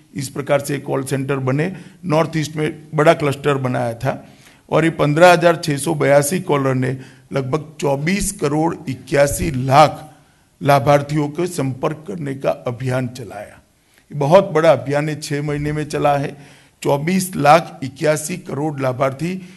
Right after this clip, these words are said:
हमारी सोलह राज्य सरकारें और केंद्र सरकार के मिले,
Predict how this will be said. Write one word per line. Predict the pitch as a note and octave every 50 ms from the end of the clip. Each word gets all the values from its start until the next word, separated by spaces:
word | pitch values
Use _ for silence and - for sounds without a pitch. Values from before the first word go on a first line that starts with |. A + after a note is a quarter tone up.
| - _ _
हमारी | - B2+ C3+ C#3 C#3 C#3+ C#3+
सोलह | C#3+ - C#3+ C#3 C#3+ D3+ D3+
राज्य | C#3+ C3 B2+ C3 C3 B2 C#3+ D3
सरकारें | D3 - C#3 C3 - D3+ D3+ D3 E3+ G3+ G#3 G#3 - - - _
और | - C3 C3+
केंद्र | - - C#3 C#3 C#3+ C#3 D3
सरकार | C#3+ - D3+ C3 B2+ - D3+ D3 C#3+
के | C3+ - E3+ C#3+
मिले, | C#3 C#3 C#3 C#3 E3 F#3 F#3+